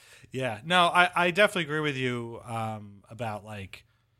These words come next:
yeah, it, no, it, they totally would have, this would have gone on for weeks and weeks and weeks, ha-, you know, and before they'd done the bag skate.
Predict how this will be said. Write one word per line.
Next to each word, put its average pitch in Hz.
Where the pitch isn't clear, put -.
yeah, 127
it, 151
no, 151
it, 151
they 180
totally 175
would 143
have, 120
this 143
would 170
have 147
gone 139
on 127
for 123
weeks 123
and 123
weeks 180
and 120
weeks, 175
ha-, 120
you 127
know, 113
and 110
before 123
they'd 113
done 117
the 113
bag 117
skate. 127